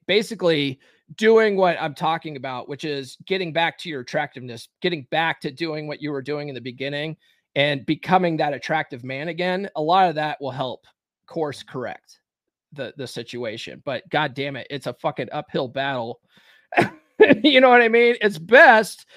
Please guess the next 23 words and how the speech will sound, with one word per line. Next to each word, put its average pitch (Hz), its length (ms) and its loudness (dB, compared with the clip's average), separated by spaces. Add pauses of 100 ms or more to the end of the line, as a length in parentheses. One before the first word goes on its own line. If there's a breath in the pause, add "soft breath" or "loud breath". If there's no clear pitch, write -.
(300 soft breath)
uh, 190 280 10 (260)
you 190 100 0
know, 175 80 2
once 202 300 0
the, 190 260 2
the, 180 380 -4
that 180 200 0
relationship 185 600 -4
fails 185 480 0
and 156 80 -10
you 151 80 -8
find 185 240 -2
yourself 185 320 -6
back 175 200 -2
on 170 100 -6
the 147 100 -10
dating 156 320 -10
circuit, 190 320 -6
which 151 180 -10
a 147 60 -6
lot 147 240 -6
of 160 80 -12
people, 165 540 -8